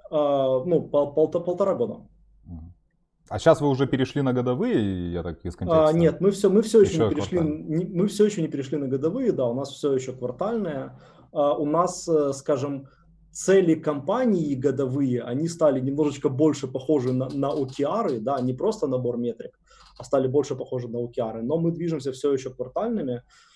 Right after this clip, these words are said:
Speaker 1: А, собственно говоря, мы начали с того, да, э, с-, step by step начали с того, что решили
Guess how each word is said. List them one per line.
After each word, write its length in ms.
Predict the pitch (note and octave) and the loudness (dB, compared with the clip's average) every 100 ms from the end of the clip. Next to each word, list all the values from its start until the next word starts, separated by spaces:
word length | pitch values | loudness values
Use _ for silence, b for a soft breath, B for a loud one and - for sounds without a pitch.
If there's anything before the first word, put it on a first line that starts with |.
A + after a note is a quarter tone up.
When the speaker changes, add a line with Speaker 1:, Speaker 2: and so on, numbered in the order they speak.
| _ - | _ -6
Speaker 1:
А, 280 | C3+ B2+ A#2+ - _ _ _ _ | 0 2 0 -4 _ _ _ _
собственно 400 | _ E3+ E3+ E3 | _ -2 -2 -2
говоря, 380 | D3 C#3+ D3 G3 | 0 0 0 -2
мы 140 | D#3+ E3 | 0 0
начали 340 | F3+ F3 C#3+ | 0 -2 -6
с 100 | C3+ | -4
того, 280 | D3 E3 A3+ | -2 2 2
да, 300 | D3 A2 A2+ | 2 -2 -4
э, 420 | A#2+ A#2 A#2 A#2 | -4 -4 -4 -6
с-, 180 | B2+ - C3 - | -10 -14 0 4
step 160 | E3+ | 4
by 100 | B2+ C3+ | 4 -2
step 260 | - B3+ | 2 0
начали 300 | B3+ D#3+ C#3 | 0 -4 -4
с 80 | B2+ | -6
того, 200 | C3 D#3+ | -4 -4
что 280 | F3+ C#3 B2+ B B | -2 -4 -6 B B
решили 600 | - B2+ G3 F3 D3+ C#3 | -12 -4 -2 2 2 0